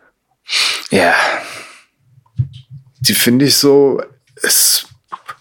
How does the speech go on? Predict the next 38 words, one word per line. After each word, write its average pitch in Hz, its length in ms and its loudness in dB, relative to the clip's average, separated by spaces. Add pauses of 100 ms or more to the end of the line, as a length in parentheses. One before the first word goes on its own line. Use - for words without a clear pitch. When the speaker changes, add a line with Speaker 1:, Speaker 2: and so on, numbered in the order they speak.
(180)
Speaker 2:
muss 151 380 4
anscheinend 120 680 0
sein 240 580 2
und 123 180 2
ich 120 160 0
bin 147 140 2
auch 131 140 2
immer 147 200 2
jemand, 139 540 2
der 123 160 6
sagt, 127 320 0
„Ja, 143 260 6
lass 151 300 4
uns 143 160 2
das 131 220 0
machen, 160 340 2
ne, 151 180 4
das 117 180 -2
interessiert 143 540 2
die 170 60 4
Leute 175 340 4
doch.“ 175 340 2
Und 123 280 0
dann, 113 360 0
ich - 140 -12
meine, 113 240 2
ich - 160 -12
guck 180 260 0
den 135 160 2
Kram 120 320 0
meistens 117 460 0
eh, 123 280 4
Andreas 113 500 0
guckt - 240 -4
den 110 160 4
ja 104 100 4
nicht 139 200 2
so. 175 300 4